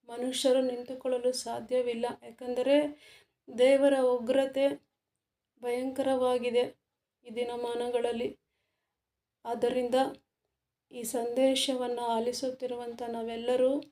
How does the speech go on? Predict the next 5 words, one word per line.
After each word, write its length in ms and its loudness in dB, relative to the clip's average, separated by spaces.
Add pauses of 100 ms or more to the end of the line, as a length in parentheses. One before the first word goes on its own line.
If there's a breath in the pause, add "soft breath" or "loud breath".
(1080)
ನಾವೆಲ್ಲರೂ 640 2
ಸುರಕ್ಷಿತವಾಗಿರಬೇಕಾದ್ರೆ 1800 0 (500)
ದೇವರ 360 2 (880)
ರೆಕ್ಕೆಯ 580 -2
ಮರೆಯಲ್ಲಿ, 720 0